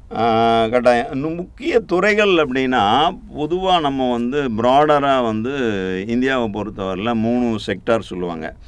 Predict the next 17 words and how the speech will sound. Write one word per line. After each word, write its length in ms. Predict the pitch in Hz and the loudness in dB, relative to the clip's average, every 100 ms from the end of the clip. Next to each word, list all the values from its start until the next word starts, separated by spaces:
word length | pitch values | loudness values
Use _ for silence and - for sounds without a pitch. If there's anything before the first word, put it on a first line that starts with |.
| - - - - | -20 -20 -20 -6
ஆ, 520 | 107 107 107 107 110 | -2 0 2 2 2
என்னென்ன 460 | 117 117 139 139 127 | 0 0 0 0 0
செக்டார் 440 | 117 101 120 113 | -2 -4 0 0
அப்படின்னா 440 | 107 98 101 104 147 165 | 0 -4 -4 -2 -2 -2
மேனுஃபேக்சரிங் 680 | 127 131 127 123 107 113 113 104 | -2 0 0 -2 -4 -4 -4 -6
செக்டார், 460 | 92 - 135 240 - - - - | -10 -2 -2 -2 -10 -20 -20 -10
ஆ, 220 | 107 107 101 | -4 -2 0
சர்வீஸ் 500 | 113 120 135 127 113 | 0 2 0 -2 -4
செக்டார், 360 | 107 127 156 - - - | -2 0 0 -2 -18 -10
அக்ரிகல்ச்சர் 600 | 107 107 113 110 95 92 87 | -6 -2 0 -2 -4 -6 -6
செக்டார். 340 | 76 - 76 - - - - - - | -10 -8 -10 -10 -20 -20 -20 -20 -12
ஆ, 280 | 90 90 90 | -6 -2 -2
இந்தியாவை 680 | 90 101 143 180 196 180 160 | -2 -2 2 8 8 8 4
பொறுத்தவரையில 460 | 160 151 147 151 160 | 4 4 2 2 0
நாம 220 | 151 139 | 0 -2
சொல்றதுன்னா 680 | 120 131 139 131 127 160 | -4 -4 -2 -2 0 0
அக்ரிகல்ச்சர் 440 | 139 151 147 131 | 0 -2 -2 -2